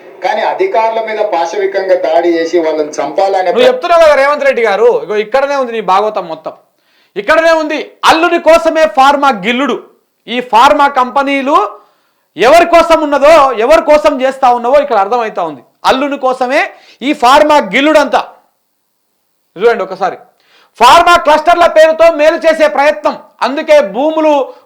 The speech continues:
Speaker 2: గుంజుకునేటువంటి ప్రయత్నం చేస్తా ఉన్నాడు. ఇక చూడండి, ఇగో కుటుంబ సభ్యులకు, బంధువులకు, అస్మదీయులకు ఎటువంటి ప్రయోజనాలు చేకూర్చేలా వ్యవహరించబోనని సీఎం రేవంత్ రెడ్డి, మంత్రి పొంగులేటి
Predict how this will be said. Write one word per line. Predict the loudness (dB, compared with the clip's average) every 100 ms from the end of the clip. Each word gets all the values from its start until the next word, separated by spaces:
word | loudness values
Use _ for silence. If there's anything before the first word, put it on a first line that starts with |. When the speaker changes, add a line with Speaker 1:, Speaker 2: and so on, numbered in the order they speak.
| -18
Speaker 2:
గుంజుకునేటువంటి | -4 -4 -2 0 0 2 0 0
ప్రయత్నం | -2 -2 -2 -2 -2
చేస్తా | -2 0
ఉన్నాడు. | -2 -2 -6 -16 _ _ _ _ _ _ _ _ _ _ _ _ -8
ఇక | -2
చూడండి, | -2 -4 _ _ _ _ _ _
ఇగో | -14 -14 -14 _ _ _ _ _ -10
కుటుంబ | -2 2 2
సభ్యులకు, | 2 0 2 2 4 2
బంధువులకు, | 4 2 2 2 2 2
అస్మదీయులకు | 2 0 0 0 2 0 2 0
ఎటువంటి | 0 2 0 0
ప్రయోజనాలు | -2 2 4 4 2 0 0 0
చేకూర్చేలా | 0 0 -4 2 2 4 4 2 2
వ్యవహరించబోనని | 2 2 2 2 4 2 2 -2 -4
సీఎం | -8 -2 0 2
రేవంత్ | 2 2 0
రెడ్డి, | -4 -4 -6
మంత్రి | -6 -6 -8
పొంగులేటి | -2 -2 2 2 2 -4 -8